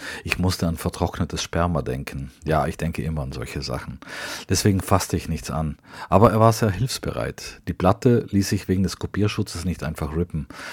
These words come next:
Er hatte jedoch verschiedene Ideen, wie dieser zu umgehen ginge. Da es nicht gleich funktionierte, schlug er vor, dass er sich heute abends etwas intensiver damit beschäftige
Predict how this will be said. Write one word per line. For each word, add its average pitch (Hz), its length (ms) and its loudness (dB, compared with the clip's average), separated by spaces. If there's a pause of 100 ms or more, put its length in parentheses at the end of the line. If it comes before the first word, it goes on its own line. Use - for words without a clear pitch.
(200)
Er 82 120 2
hatte 92 200 2
jedoch 87 260 4
verschiedene 90 460 0
Ideen, 85 400 2
wie 78 80 -2
dieser 80 360 0
zu 85 120 -4
umgehen 80 460 -2
ginge. 73 300 -4 (1800)
Da 95 100 6
es - 140 2
nicht 98 120 4
gleich 95 260 6
funktionierte, 104 600 4
schlug 101 240 2
er 90 80 6
vor, 98 760 6
dass - 280 0
er 92 60 0
sich 82 180 -4
heute - 240 2
abends 85 400 0
etwas 82 480 -4
intensiver 90 580 0
damit 78 280 -2
beschäftige 76 580 -4